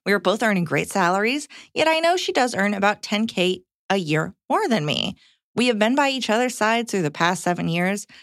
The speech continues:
Stopped living together about two years ago, but have always lived in close quarters, seeing each other at least once a week. In March,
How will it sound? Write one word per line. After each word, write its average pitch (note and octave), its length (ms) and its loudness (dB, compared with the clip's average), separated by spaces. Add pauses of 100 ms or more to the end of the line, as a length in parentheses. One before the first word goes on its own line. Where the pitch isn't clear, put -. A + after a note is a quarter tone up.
Stopped - 340 -2
living B3 260 2
together A3+ 300 2
about A#3 220 0
two - 120 -6
years F#3+ 280 0
ago, G#3 160 0
but C#4+ 80 -2
have A3+ 100 -2
always A3+ 220 0
lived F#3+ 180 0
in F#3+ 80 0
close D#3 300 -4
quarters, D4 500 -2
seeing A3+ 220 -6
each G#3 180 -2
other G3 140 0
at F#3+ 100 -4
least D#3 300 -2
once C#3 280 -2
a - 60 -2
week. - 560 -8 (600)
In A3+ 140 4
March, A3+ 480 0